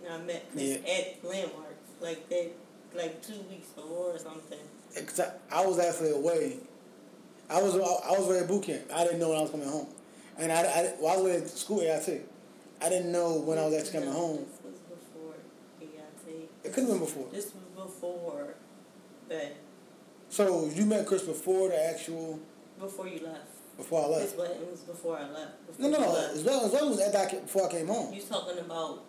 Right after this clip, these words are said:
Speaker 1: what you call him?
Speaker 2: No, Chris
Speaker 1: You
Speaker 2: Wetton
Speaker 1: talking
Speaker 2: was
Speaker 1: about Mel?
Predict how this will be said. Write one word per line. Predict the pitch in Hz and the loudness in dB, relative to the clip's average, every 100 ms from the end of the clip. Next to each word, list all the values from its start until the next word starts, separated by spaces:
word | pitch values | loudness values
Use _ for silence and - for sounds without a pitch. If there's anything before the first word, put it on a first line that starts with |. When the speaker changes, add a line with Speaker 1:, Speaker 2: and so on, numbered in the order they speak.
| 165 | -12
Speaker 1:
what | 175 180 | -12 -12
you | 180 - | -16 -10
call | 185 214 | -8 -6
him? | 240 240 233 - - - - - - - - - | -6 -8 -12 -18 -20 -20 -20 -20 -20 -20 -14 -2
Speaker 2:
No, | 185 | -2
Chris | - 277 | 2 2
Speaker 1:
You | 196 | 4
Speaker 2:
Wetton | 262 | 2
Speaker 1:
talking | 202 180 | 0 -4
Speaker 2:
was | 190 | -6
Speaker 1:
about | 170 160 | -6 -6
Mel? | 175 254 | -4 4